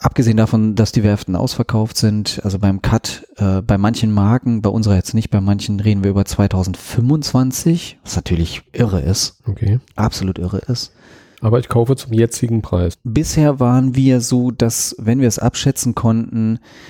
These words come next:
Speaker 1: dass das Boot zumindest in der nächsten Saison kommt. Also, äh, in, im, im Bootshandel geht's ja immer so von August bis August.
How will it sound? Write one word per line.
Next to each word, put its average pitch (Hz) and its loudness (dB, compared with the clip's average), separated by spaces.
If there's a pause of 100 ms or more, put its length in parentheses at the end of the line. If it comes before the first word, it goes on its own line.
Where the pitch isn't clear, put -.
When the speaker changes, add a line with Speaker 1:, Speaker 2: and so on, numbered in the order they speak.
(200)
Speaker 1:
dass 107 0
das 110 -2
Boot 117 -4
zumindest 113 0
in 107 -2
der 101 4
nächsten 110 0
Saison 92 0
kommt. - -8 (1000)
Also, 101 0
äh, 98 2
in, 104 0
im, 101 -2
im 110 -2
Bootshandel 120 2
geht's 110 0
ja 104 0
immer 107 2
so 101 -2
von 110 -2
August 104 0
bis 98 -2
August. 110 -2